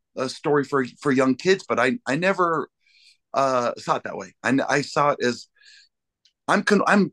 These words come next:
genuinely conflicted. I'm a father myself, and, like, I want the best for my kids, and I want them to flourish and thrive and be their own person. At the same time, I don't want them to make mistakes that, that's,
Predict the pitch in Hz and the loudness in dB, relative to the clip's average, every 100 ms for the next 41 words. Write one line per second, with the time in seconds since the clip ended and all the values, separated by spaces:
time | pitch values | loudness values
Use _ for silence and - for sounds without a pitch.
0 | - - 185 220 233 202 170 151 147 190 | -6 0 4 6 6 2 0 -6 -2 -2
1 | - 139 185 - 160 156 131 120 - 156 | 0 -2 -2 -2 -2 0 -2 -2 -2 -2
2 | - _ _ - 135 131 127 - 143 165 | -2 _ _ -6 -2 -2 -2 -2 0 0
3 | 156 160 - 143 - 147 147 - 156 135 | 0 -2 -2 -6 -6 -10 -10 -6 -2 0
4 | 123 - 156 117 - - 135 143 156 151 | -2 -4 -2 -2 -2 0 2 4 2 2
5 | 147 143 131 - 151 151 139 127 143 143 | 2 0 -2 -2 0 0 0 -4 0 2
6 | 143 131 120 107 147 147 135 139 135 143 | 2 0 -4 -8 -6 0 2 2 0 -4
7 | 131 127 120 _ - - 147 143 165 160 | -4 -6 -6 _ -8 -4 -2 0 0 0
8 | 160 147 127 160 165 160 160 - - 147 | 2 2 2 2 4 2 2 0 -2 0
9 | 143 - 143 135 127 135 - 135 - 120 | 0 -2 0 0 -2 -6 -4 -4 -4 -10
10 | - 117 117 - | -2 0 0 -4